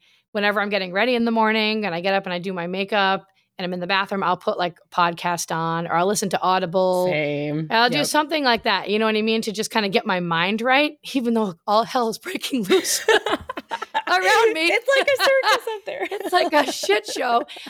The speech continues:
Speaker 1: I get, <laughs> I'm like, "All right, I'm gonna focus and get this done." So I just think those little things, you know, y-, if you're in the car, putting on the podcast,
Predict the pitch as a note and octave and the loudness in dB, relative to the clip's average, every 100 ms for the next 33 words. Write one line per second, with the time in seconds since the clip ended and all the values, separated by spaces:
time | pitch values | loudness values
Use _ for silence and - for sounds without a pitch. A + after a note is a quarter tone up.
0 | - C4 C#4 C#4+ - G4+ F4+ - G#4+ G4 | -2 0 0 -2 2 2 2 4 2 2
1 | - C#5+ F#4 C4+ C4 C4+ C4 B3+ B3 F4 | -10 -10 -6 -2 2 2 2 2 4 6
2 | G4+ F#4 D#4 _ _ A#3+ C4+ C4+ - F4+ | 4 2 -6 _ _ -4 -2 -2 0 -2
3 | F4+ F#4 - A#3+ A#3+ A#3+ D4 E4 D#4+ D#4+ | -2 -4 -2 2 2 2 -2 -2 0 -2
4 | A3+ A#3 A3 D#4+ - E4 B3 A3 A3+ A#3 | 0 2 2 0 -6 -8 -2 0 0 2
5 | G3+ E3+ F#3 F#3+ G#3 A#3+ A#3 - G#3+ F#3+ | 0 0 0 2 0 -2 -6 -8 -2 0
6 | F#3+ G3+ G3 G3 - - G#3+ A3+ A3+ G#3+ | 2 2 -2 -6 -16 -2 -2 2 0 0
7 | G#3 F#3+ F3+ F#3 F3+ - G3 G3 F#3 F#3 | -2 0 2 2 0 -2 -2 0 0 0
8 | E3 E3+ E3 E3 D#3+ D3+ D#3+ - | -2 -2 -2 -4 -6 -6 -10 -14